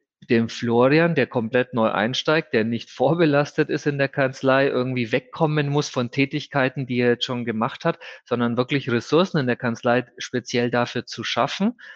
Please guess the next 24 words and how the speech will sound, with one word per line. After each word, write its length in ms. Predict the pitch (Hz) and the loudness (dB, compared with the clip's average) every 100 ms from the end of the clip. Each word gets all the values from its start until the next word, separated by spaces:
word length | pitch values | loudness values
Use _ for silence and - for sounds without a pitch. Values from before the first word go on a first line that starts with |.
| - - _ - | -20 -20 _ 2
und 460 | 143 185 202 - | 4 4 0 -2
dann 160 | 127 151 | -2 0
auch 240 | - 139 | -2 -2
gleichzeitig, 800 | - 131 143 - 147 139 143 - | 2 2 2 0 0 2 -2 0
was 180 | 120 120 | -4 -4
für 120 | - | -8
mich 200 | 120 156 | -8 -6
immer 140 | 170 151 | -6 -6
so 80 | 147 | -4
ein 60 | |
bisschen 260 | 143 - 135 | -6 -6 -2
die 80 | 131 | 0
Herausforderung 760 | 113 143 - 143 135 139 135 | 2 0 -2 -4 -2 -4 0
war, 180 | 135 135 | 0 0
deswegen 360 | 117 - 117 | -4 -8 -8
ich 180 | 120 - | -8 -8
sehr 120 | 117 | -8
glücklich 520 | - 120 113 123 120 135 | -6 -10 -8 -10 -8 -10
über 180 | 120 | -10
die 120 | 110 101 | -10 -12
Zusammenarbeit 800 | 107 107 110 127 117 110 113 107 | -10 -6 -4 -2 -2 0 -2 -4
jetzt 160 | - | -2
dahingehend 560 | 101 131 147 143 147 - | 0 0 -2 -2 -4 -2
bin, 160 | 151 | -2